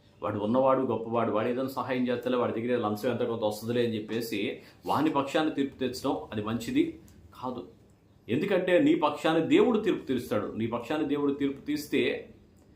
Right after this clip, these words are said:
ఇక అంతకంటే దౌర్భాగ్యం ఇంకోటి లేదు. దేవుని సంధిలో ఉన్నాం, దేవుడు చూస్తున్నాడని భయము కలిగి, దేవుడు చూసిన భక్తి కలిగే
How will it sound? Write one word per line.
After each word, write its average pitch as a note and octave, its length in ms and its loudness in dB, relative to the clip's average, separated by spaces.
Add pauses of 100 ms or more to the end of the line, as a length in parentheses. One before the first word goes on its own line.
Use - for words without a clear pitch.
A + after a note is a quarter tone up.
(240)
ఇక G2 120 -10
అంతకంటే B2+ 480 -2
దౌర్భాగ్యం A#2 500 0
ఇంకోటి A2+ 500 -4 (220)
లేదు. G#2 340 -4 (840)
దేవుని B2+ 300 0
సంధిలో C3+ 300 2
ఉన్నాం, B2 340 2 (160)
దేవుడు C3+ 320 0
చూస్తున్నాడని D3 520 -2
భయము C#3 320 2
కలిగి, C#3 340 0
దేవుడు B2 220 -2
చూసిన C3 220 -6
భక్తి G#2+ 320 -4
కలిగే C#3 560 0